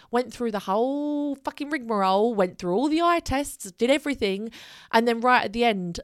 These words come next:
they were like, "Uh, and you're not pregnant or breastfeeding, are you?" I was like, "Oh yeah, I'm totally breastfeeding." They're like, "Oh yeah, no, you can't have that done until you're not breastfeeding." I was like, "Are you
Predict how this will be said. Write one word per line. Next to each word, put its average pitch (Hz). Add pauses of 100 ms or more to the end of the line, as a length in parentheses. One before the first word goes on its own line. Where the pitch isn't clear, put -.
they 196
were 196
like, 190
"Uh, 220
and 240
you're 269
not 285
pregnant 190
or 180
breastfeeding, 175
are 185
you?" 170
I -
was 160
like, 170
"Oh 262
yeah, 269
I'm 180
totally 185
breastfeeding." 160
They're 160
like, 165 (440)
"Oh 185
yeah, 175
no, 160
you 175
can't 185
have 170
that 170
done 156
until 160
you're 151
not 151
breastfeeding." 147
I 143
was 151
like, 165
"Are 214
you 277